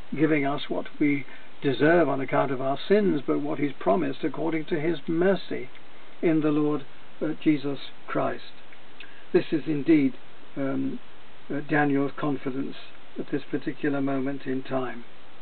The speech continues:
And you'll notice that he prays, "Deal with your righteous servant according to your mercy,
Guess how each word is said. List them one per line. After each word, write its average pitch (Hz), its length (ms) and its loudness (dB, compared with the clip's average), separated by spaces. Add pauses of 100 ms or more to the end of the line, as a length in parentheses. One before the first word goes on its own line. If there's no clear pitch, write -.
(720)
And 175 80 2
you'll 165 140 6
notice 180 460 6
that 170 160 2
he 160 320 6 (600)
prays, 160 360 6 (1200)
"Deal 160 360 6
with 131 200 2
your 135 220 4
righteous 139 520 0 (440)
servant 151 380 4 (760)
according 170 540 4
to 170 220 6
your 160 420 6 (480)
mercy, 139 480 4